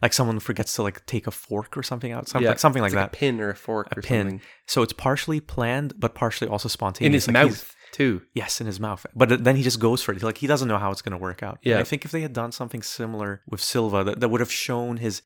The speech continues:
Speaker 1: desperation and his, just the sheer drive to just get
Speaker 2: Mm-hmm.
Speaker 1: revenge. Like, he'll, he'll go to any length. Maybe it would have been a nice twist if he had a cyanide tablet. Like, he just get
Speaker 2: Pretended
Speaker 1: acid.
Speaker 2: to kill himself or
Speaker 1: Something
Speaker 2: something, and
Speaker 1: like
Speaker 2: they
Speaker 1: that.
Speaker 2: opened
Speaker 1: I don't
Speaker 2: up the
Speaker 1: know.
Speaker 2: cage. Yeah.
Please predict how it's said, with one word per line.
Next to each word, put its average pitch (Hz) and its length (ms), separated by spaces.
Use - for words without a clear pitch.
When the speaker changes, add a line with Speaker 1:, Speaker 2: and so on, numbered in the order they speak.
Speaker 1:
desperation 107 840
and 101 180
his, 98 300
just - 240
the - 60
sheer 117 460
drive 101 500
to 117 60
just 101 240
get 131 140
Speaker 2:
Mm-hmm. 120 100
Speaker 1:
revenge. 104 520
Like, 98 140
he'll, 117 260
he'll 113 160
go 117 200
to 113 160
any 113 220
length. 98 580
Maybe 131 180
it 139 40
would 135 100
have 143 40
been 151 80
a 131 60
nice 123 220
twist - 200
if 117 60
he 117 80
had 110 120
a 107 40
cyanide 101 500
tablet. 98 380
Like, 101 140
he 110 80
just 98 200
get 120 100
Speaker 2:
Pretended 113 480
Speaker 1:
acid. 98 80
Speaker 2:
to 117 200
kill 110 180
himself 120 400
or - 60
Speaker 1:
Something - 0
Speaker 2:
something, 226 320
and 131 60
Speaker 1:
like 110 80
Speaker 2:
they 113 60
Speaker 1:
that. 95 120
Speaker 2:
opened 107 120
Speaker 1:
I 147 40
don't 165 100
Speaker 2:
up 107 40
the 95 80
Speaker 1:
know. 87 40
Speaker 2:
cage. 120 360
Yeah. 120 280